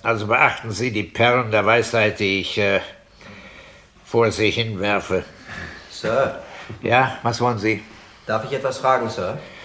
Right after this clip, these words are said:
Speaker 1: Ihr Name ist?
Speaker 2: Collins, Sir.
Speaker 1: Also gut, Collins, wenn's sein muss.
Speaker 2: Sind Sie derselbe Inspektor Chu, der in den fünfziger Jahren die Hammersmith-Goldbarrenbande überführt hat?
Speaker 1: Und wenn?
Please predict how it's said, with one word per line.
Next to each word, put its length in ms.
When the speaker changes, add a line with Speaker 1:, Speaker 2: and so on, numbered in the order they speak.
Speaker 1:
Ihr 180
Name 300
ist? 240
Speaker 2:
Collins, 460
Sir. 180
Speaker 1:
Also 240
gut, 220
Collins, 480
wenn's 220
sein 240
muss. 260
Speaker 2:
Sind 320
Sie 180
derselbe 520
Inspektor 560
Chu, 400
der 140
in 60
den 200
fünfziger 440
Jahren 360
die 140
Hammersmith-Goldbarrenbande 1300
überführt 420
hat? 120
Speaker 1:
Und 140
wenn? 300